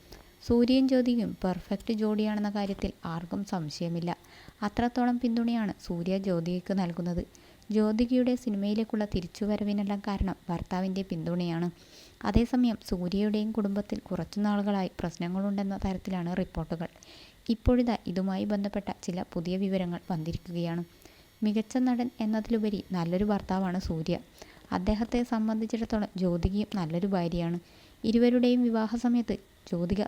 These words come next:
സൂപ്പർ നായികയായിരുന്നെങ്കിലും വിവാഹത്തോടെ അഭിനയത്തിൽ നിന്നും നടി മാറി നിന്നു. വർഷങ്ങൾക്ക് ശേഷം മുപ്പത്തിയാറാമത്തെ വയസ്സിൽ നടി സിനിമയിലേക്ക്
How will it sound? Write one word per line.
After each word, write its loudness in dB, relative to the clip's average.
സൂപ്പർ -2
നായികയായിരുന്നെങ്കിലും 0
വിവാഹത്തോടെ 0
അഭിനയത്തിൽ -2
നിന്നും 0
നടി 0
മാറി 0
നിന്നു. 0
വർഷങ്ങൾക്ക് 0
ശേഷം 0
മുപ്പത്തിയാറാമത്തെ 0
വയസ്സിൽ -2
നടി 0
സിനിമയിലേക്ക് 0